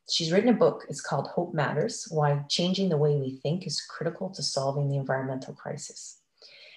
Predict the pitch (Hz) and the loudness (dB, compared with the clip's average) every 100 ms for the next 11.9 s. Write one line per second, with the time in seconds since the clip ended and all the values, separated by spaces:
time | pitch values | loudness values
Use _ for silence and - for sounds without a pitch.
0 | - - - 170 175 170 160 151 - _ | -16 -6 0 0 2 2 2 -2 -12 _
1 | _ 147 139 - 123 - - - - - | _ 0 2 0 -6 -6 -10 -12 -6 0
2 | 175 160 - 151 147 - - 131 135 135 | 2 2 0 -2 -2 -2 -2 0 0 -2
3 | - 151 156 156 165 135 - - 147 135 | -4 0 0 0 -2 -2 -6 -8 -6 -4
4 | - 170 151 143 143 131 - 131 - 165 | -4 0 0 2 -2 -4 -6 -6 -4 -2
5 | 165 - - - 131 - 135 139 - 143 | -2 -4 -6 -2 -2 -2 -4 -2 -2 0
6 | 135 131 - - 151 147 147 135 135 - | 0 -2 -12 -2 0 0 -2 -2 -4 -2
7 | 160 151 175 190 - - - - - 156 | -2 -2 -2 -4 -6 -18 -20 -20 -4 0
8 | 147 - - 180 190 190 180 170 175 147 | 0 -2 2 4 4 0 2 2 2 -2
9 | 147 143 147 - - 120 139 127 143 - | 0 0 0 -2 -4 -2 -2 -4 -2 -2
10 | - - - - - 170 185 175 151 147 | -2 -4 -8 -6 0 0 2 0 -2 -2
11 | 143 139 - 139 139 139 - 143 | -4 -4 -4 -2 -2 -2 -4 -6